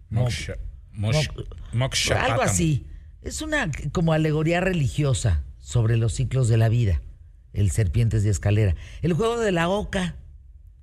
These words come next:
Speaker 1: Fue un regalo que Francisco primero de Medici dio a Felipe segundo. Estás hablando en mil quinientos. Es un ejemplar muy antiguo, es de madera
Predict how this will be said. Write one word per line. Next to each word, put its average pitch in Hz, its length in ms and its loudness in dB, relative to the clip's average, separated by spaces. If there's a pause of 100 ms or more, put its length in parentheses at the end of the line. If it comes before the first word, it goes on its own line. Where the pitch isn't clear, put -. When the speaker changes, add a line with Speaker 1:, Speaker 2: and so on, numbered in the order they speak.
(760)
Speaker 1:
Fue 175 140 0
un 202 80 0
regalo 185 480 0
que 151 100 -2
Francisco 113 500 2
primero 113 360 4
de 117 140 4
Medici 107 640 0 (500)
dio 131 220 4
a 135 60 2
Felipe 107 380 2
segundo. 107 580 2 (580)
Estás - 300 0
hablando 143 340 2
en 139 80 2
mil 156 180 2
quinientos. 165 720 2 (1120)
Es 135 180 0
un 196 120 0
ejemplar 143 680 0
muy 165 360 2
antiguo, 156 800 0
es 147 140 0
de 175 80 2
madera 156 560 0